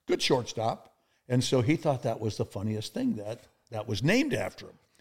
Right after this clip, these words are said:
Well, I didn't make it up, but he had never heard it before. I was the one that told him, so he gives me credit for the Mendoza line.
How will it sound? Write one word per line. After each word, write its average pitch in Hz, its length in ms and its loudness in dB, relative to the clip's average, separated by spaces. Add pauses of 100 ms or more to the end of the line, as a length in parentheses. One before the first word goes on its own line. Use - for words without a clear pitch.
Well, - 200 -2
I 254 120 2
didn't 160 280 2
make 123 240 0
it 110 100 -2
up, 170 360 0 (440)
but 139 160 2
he 190 200 0
had 156 120 0
never 135 280 4
heard 196 320 -4
it 139 160 -4
before. 90 680 -14 (480)
I 156 180 8
was 175 220 6
the 139 120 10
one 127 320 6
that 113 240 2
told 190 400 2
him, 139 180 -2
so 143 240 4
he 165 140 0
gives 135 280 0
me 127 140 0
credit 127 500 -6 (400)
for 143 120 2
the 127 100 6
Mendoza 143 500 4
line. 101 440 -4